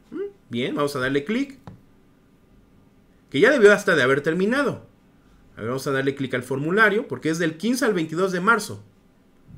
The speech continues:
Le doy clic al formulario. No me, aquí está, sí me abrió. Sí me abre el formulario, miren. Y ahí está, periodo de registro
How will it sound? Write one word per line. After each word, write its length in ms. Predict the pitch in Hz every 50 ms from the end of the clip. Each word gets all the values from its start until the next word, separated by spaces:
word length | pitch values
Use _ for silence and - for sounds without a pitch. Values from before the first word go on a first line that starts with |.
| - - - - - - -
Le 60 | 117
doy 160 | 123 139 143
clic 180 | - 160 156 156
al 80 | 151
formulario. 640 | 147 160 156 165 175 196 226 226 202 185 185 220 277 - - - _ _ _ _ _ - - _ - - _ _ -
No 160 | 113 120 127
me, 100 | 135 - -
aquí 260 | 139 143 143 - 131
está, 200 | - - - -
sí 140 | - - 208
me 100 | 240 240
abrió. 360 | 214 208 240 285 277 - - - _ _ _ _ _ - - _ - - _ _ - - - - - - - _ _
Sí 140 | - -
me 120 | 233 269 294
abre 120 | 294 262
el 80 | 202 180
formulario, 480 | 170 143 139 135 131 123 113 113 110
miren. 280 | 110 113 107 98 101 - - - _
Y 300 | 175 196 226 247 254 -
ahí 220 | 143 151 151 151
está, 260 | 147 143 - 151 147
periodo 300 | - 160 175 214 240 240
de 120 | 220 185 147
registro 760 | 139 139 135 - 202 208 196 - - 233 262 311 - - -